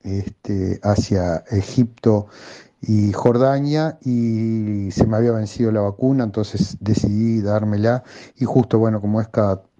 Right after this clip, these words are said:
hay que a-, agendarse con tiempo, me tocó justo en el <laughs> horario de la radio, así que,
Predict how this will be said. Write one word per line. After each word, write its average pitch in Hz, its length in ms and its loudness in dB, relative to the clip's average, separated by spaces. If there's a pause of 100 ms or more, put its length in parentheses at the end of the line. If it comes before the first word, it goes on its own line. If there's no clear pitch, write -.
(260)
hay 110 140 4
que 104 160 2
a-, 101 260 2
agendarse 110 640 0
con 101 200 -2
tiempo, 120 500 -2 (500)
me 131 120 6
tocó 131 260 2
justo 147 300 2
en 123 80 2
el 113 140 4
<laughs> - 0 -
horario 131 460 0
de 117 80 2
la 110 140 0
radio, 123 280 0
así 120 160 -6
que, 127 220 0